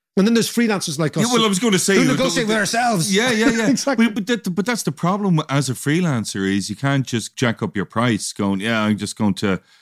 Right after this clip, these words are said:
Speaker 2: you know, charge another hundred quid a day or
Speaker 1: Or
Speaker 2: whatever."
Speaker 1: whatever it is, yeah.
Speaker 2: Yeah. You know,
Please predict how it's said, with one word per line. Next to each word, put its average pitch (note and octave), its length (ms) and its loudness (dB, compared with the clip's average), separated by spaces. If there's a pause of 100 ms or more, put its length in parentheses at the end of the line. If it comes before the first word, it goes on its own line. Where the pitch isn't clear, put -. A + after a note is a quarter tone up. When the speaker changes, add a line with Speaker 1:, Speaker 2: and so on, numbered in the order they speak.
(220)
Speaker 2:
you A2+ 100 2
know, G2 160 2
charge A2+ 380 0
another G#2+ 280 2
hundred G#2 220 -2
quid G#2 120 -2
a F#2+ 60 -2
day G#2 280 2
or F#2 120 0
Speaker 1:
Or E2+ 100 -6 (200)
Speaker 2:
whatever." B2+ 340 4
Speaker 1:
whatever F#3+ 280 2
it E3+ 60 0
is, D#3 220 -2
yeah. C#3+ 100 -2
Speaker 2:
Yeah. C3 220 0 (460)
You D#3+ 120 2
know, C3 180 2